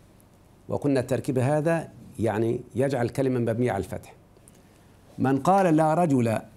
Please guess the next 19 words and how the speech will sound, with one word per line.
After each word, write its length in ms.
ظريفا" 1120
بالنصب 400
هكذا، 560
هيا 200
نعرب، 320
نعرب 380
يبقى 220
لا 160
نافية 280
الجنس. 500
رجل 560
ده 160
اسمها 340
مبني 320
على 140
الفتح 360
في 300
محل 320
نصب، 260